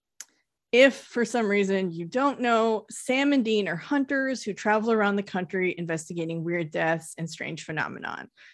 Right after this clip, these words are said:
They hunt ghosts, demons, monsters of any kind, anything weird. They're always searching the news, looking for, like, suspicious deaths or weird stuff. And then they go to the town and pretend to be F B I agents and figure out what's going on and kill the monster. So, of course,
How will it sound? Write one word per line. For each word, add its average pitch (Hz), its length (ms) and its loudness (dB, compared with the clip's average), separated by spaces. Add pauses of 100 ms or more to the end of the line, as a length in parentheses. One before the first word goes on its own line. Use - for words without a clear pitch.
(140)
They 175 120 2
hunt 170 280 -6
ghosts, 285 640 4
demons, 240 840 0 (160)
monsters 214 600 0
of 160 120 -6
any 247 240 -2
kind, 196 460 -2
anything 233 460 -2
weird. 185 340 0
They're 170 120 0
always 220 260 -2
searching 214 360 -2
the 202 60 0
news, 180 540 -2 (400)
looking 196 360 -2
for, 185 160 -6
like, 175 220 -2
suspicious 185 680 -4
deaths 180 440 2
or 165 100 -2
weird 180 400 -2 (120)
stuff. 180 500 0
And 170 100 -4
then 170 140 -4
they 170 100 -4
go 180 220 0
to 185 100 -2
the 170 100 -4
town 165 380 0
and 160 100 -8
pretend 170 280 -6
to 175 60 -4
be 165 140 -6
F 143 140 -6
B 165 120 -6
I 165 80 -2
agents 165 540 -6
and 160 240 -10 (1120)
figure 190 300 2
out 165 160 4
what's 185 120 -6
going 170 280 -4
on 160 140 -2
and 151 120 -8
kill 151 180 -8
the 143 80 -8
monster. 139 540 -10
So, 311 140 -4
of 302 120 -6
course, 294 480 2